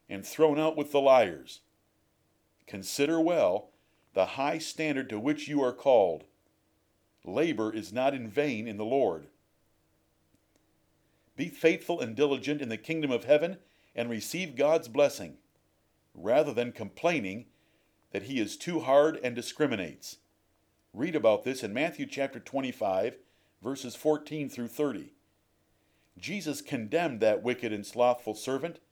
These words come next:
stripped him of his money, and cast him into outer darkness where he could gnash his teeth and wail and whine about his misery. And he gave his money to the man that already had much.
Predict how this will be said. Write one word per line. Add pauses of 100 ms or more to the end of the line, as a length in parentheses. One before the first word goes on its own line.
(500)
stripped
him
of
his
money, (480)
and
cast
him
into
outer
darkness (540)
where
he
could
gnash
his
teeth (420)
and
wail
and
whine
about
his
misery. (1000)
And
he
gave
his
money (260)
to
the
man
that
already
had
much.